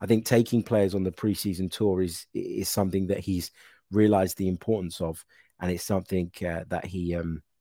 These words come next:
he, uh, you know, will, will be keen to get tied up, wrapped up, uh, ahead of, uh, that tour, which is not too far away now when you think about it.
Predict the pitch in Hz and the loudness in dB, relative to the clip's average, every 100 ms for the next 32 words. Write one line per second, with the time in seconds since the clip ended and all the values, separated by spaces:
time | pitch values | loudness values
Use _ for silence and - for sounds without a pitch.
0 | _ _ _ _ _ _ _ - - - | _ _ _ _ _ _ _ -20 -16 -8
1 | 87 90 87 80 80 80 - 85 80 80 | -4 0 0 0 -2 -4 -4 -4 -4 -2
2 | 85 - 90 85 85 - 95 87 - 85 | -4 -4 -4 -4 -4 0 2 2 -2 -6
3 | - - - - 107 - 110 101 98 98 | -8 -20 -8 2 2 4 4 6 6 4
4 | 90 107 - 98 82 - _ - _ - | 4 4 4 -4 -4 -8 _ -20 _ -8
5 | 85 - 87 85 - 90 82 - - 82 | -8 -6 -6 -6 -8 -8 -8 -8 -10 -8
6 | 85 87 - - 82 - 85 95 156 196 | -6 -8 -8 -8 -8 -8 -8 -4 0 0
7 | - - 151 - 131 127 110 127 117 80 | -2 2 2 4 4 6 8 8 6 2
8 | 82 85 78 120 113 87 80 - | -2 -6 -2 0 2 0 -8 -8